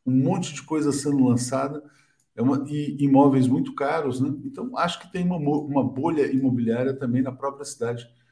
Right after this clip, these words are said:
de São Paulo. Falar um pouquinho sobre a Ucrânia, é, Zé, aí a gente depois fala sobre a questão do mundo multipolar. Rússia, Rússia acusa a Ucrânia de preparar provocações em grande escala na usina nuclear em Zaporizhia.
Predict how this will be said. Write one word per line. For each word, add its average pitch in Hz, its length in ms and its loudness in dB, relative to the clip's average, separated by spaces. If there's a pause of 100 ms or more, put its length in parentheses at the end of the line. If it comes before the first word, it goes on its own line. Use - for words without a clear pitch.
(400)
de 127 260 0
São 147 360 -6
Paulo. - 320 -6 (520)
Falar 208 200 2
um 180 80 0
pouquinho 185 280 4
sobre 156 300 4
a - 20 10
Ucrânia, 147 640 2 (160)
é, 110 640 -2
Zé, 98 320 -4
aí 135 140 0
a - 20 0
gente 139 220 -4
depois 135 320 -2
fala 143 180 0
sobre 135 240 -4
a 131 60 0
questão 135 280 -2
do 131 120 2
mundo 131 200 4
multipolar. 127 640 0 (540)
Rússia, 220 420 2
Rússia 202 400 2 (240)
acusa 143 400 -4
a 147 40 -4
Ucrânia 156 340 -4
de 131 80 -4
preparar 131 480 0
provocações 143 640 -2
em 135 80 4
grande 135 300 2
escala 131 400 -2
na 131 140 0
usina 131 340 0
nuclear 127 400 0
em 135 160 0
Zaporizhia. - 1000 -4